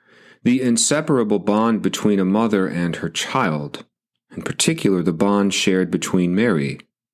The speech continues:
and Jesus. Mary was the only person who both welcomed Jesus into this world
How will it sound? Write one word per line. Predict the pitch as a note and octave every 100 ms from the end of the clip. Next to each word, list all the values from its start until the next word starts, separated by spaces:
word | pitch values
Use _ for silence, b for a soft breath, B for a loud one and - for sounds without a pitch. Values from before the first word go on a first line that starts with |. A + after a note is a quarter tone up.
| _
and | E2+ D#2
Jesus. | D#2+ C#2+ D2+ C#2 - A#1 - - _ _ _ _ _ _ _ _ _ _ - _ _ _ _ _ _ _ _ _ _ _ _
Mary | - D#3 D#3+
was | B2
the | A#2 A2+
only | C3 B2+
person | A2+ - A#2 A2 A2+ G2+
who | G2+
both | G#2 G2+ F#2+
welcomed | G#2 B2 C#3+ A#2 F#2+
Jesus | F#2+ G2+ F#2+ F#2 - -
into | C3 D#3 C3+
this | A#2+ A2 -
world | B2+ G#2 D2 A#1